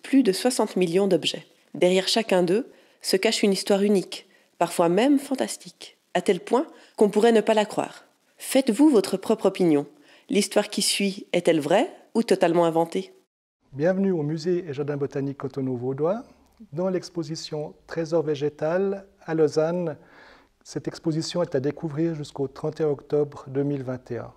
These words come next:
Speaker 2: Cette espèce que vous voyez, la saxifrage bouc, est très particulière. On l'appelle aussi saxifrage doré, vu sa magnifique couleur. C'est une espèce qui n'est présente que dans une station en Suisse, près du col du Marché-Rue. Et,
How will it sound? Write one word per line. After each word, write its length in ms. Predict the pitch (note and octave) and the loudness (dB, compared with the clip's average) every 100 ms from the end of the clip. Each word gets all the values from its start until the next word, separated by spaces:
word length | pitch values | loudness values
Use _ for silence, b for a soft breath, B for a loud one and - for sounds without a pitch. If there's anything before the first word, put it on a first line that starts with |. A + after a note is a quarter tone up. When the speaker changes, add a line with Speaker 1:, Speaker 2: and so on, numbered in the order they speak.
| _ | _
Speaker 2:
Cette 260 | - D#3+ F#3 | -10 -6 -6
espèce 380 | F3+ - F#3 | -4 -2 -2
que 80 | - | -2
vous 120 | D#3+ | -2
voyez, 400 | C#3+ D3 D3+ A3 C4 - | 2 2 4 0 -2 -14
la 160 | D3 C#3+ | -10 -8
saxifrage 640 | - D#3 E3+ D#3+ D#3 C#3+ | -8 -8 -10 -8 -4 -4
bouc, 420 | C#3+ G3 A3+ - - _ | -4 -6 -8 -14 -20 _
est 140 | D#3 D#3 | -10 -6
très 180 | F3 | -6
particulière. 880 | F3 D#3 - C#3+ - C3 A2+ - - _ - | -4 -6 -8 -14 -10 -8 -8 -12 -20 _ -2
On 60 | |
l'appelle 300 | D3 D3 F3 | -2 0 2
aussi 380 | D#3+ D3+ E3 F3 | 2 0 -6 -6
saxifrage 640 | F3 D#3+ - D#3+ D3 C#3 A#2 | -6 -10 -8 -10 -6 -6 -4
doré, 480 | C3 A#2+ D3 F#3 G3+ D#3 | -4 -2 -2 -2 -6 -14
vu 380 | C3+ C3 E3 G#3 | -10 -2 -2 -4
sa 160 | - C#3+ | -12 -8
magnifique 480 | C3+ C#3 C#3 D#3 - _ - C#3 - | -6 -6 -8 -10 -10 _ -6 -6 -2
couleur. 580 | E3+ D#3 B2+ - - _ _ | 0 0 0 -6 -16 _ _
C'est 240 | - - | -18 -6
une 80 | F3+ | -2
espèce 440 | F3+ - G3+ A3 - | -2 2 0 0 -2
qui 120 | E3 | -2
n'est 100 | D#3+ | -2
présente 560 | D#3+ E3 E3 F#3 F#3 _ | -2 -4 -2 -6 -8 _
que 100 | G3+ | -4
dans 160 | F#3+ F#3 | -2 -2
une 200 | E3 E3 | -4 -8
station 520 | - D#3 - D3+ C3+ | -6 -6 -4 -4 -4
en 40 | |
Suisse, 500 | B2+ F#3+ A#3+ - - _ _ _ _ _ | -6 -8 -8 -10 -18 _ _ _ _ _
près 160 | - F#3 | -8 -6
du 100 | F#3 | -4
col 180 | E3 | -6
du 100 | D3+ | -6
Marché-Rue. 600 | C#3+ C#3 - C3+ A#2 D#3 - b b b b b _ B3+ | -8 -8 -8 -8 -8 -10 -12 b b b b b _ -2
Et, 300 | F3 F#3+ | 2 2